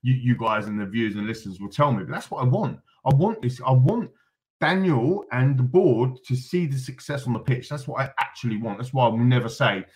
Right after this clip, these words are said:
an ink out or leave you out, because I don't, I don't want, actually want that. I just want them to change. But, but if there's no change coming, Rick, what do we do?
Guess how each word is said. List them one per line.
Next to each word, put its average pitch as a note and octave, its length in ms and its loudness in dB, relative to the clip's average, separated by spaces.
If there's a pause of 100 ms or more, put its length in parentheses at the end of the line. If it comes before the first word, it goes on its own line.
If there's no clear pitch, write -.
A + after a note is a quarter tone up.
(180)
an A#2 120 2
ink A#2 220 0
out A2 180 2
or G2+ 80 -2
leave A2 240 0
you C3 100 0
out, - 220 0
because B2 220 -8
I C3 60 4
don't, B2+ 140 -4
I A#2 40 0
don't B2+ 240 2
want, D3 240 0 (180)
actually A2+ 320 -4
want D3+ 240 -2
that. F#2 60 -8
I F#2 80 -4
just - 140 -12
want E3 140 -4
them A#2+ 120 0
to - 80 -12
change. D3 580 -6 (640)
But, - 220 -2
but D#3+ 140 -2
if C#3+ 140 -4
there's D3+ 180 2
no G#3 200 4
change F3 500 -2
coming, C#3+ 360 2
Rick, - 360 -4 (1120)
what G3 100 2
do G#3 80 0
we F#3+ 100 2
do? F3 320 0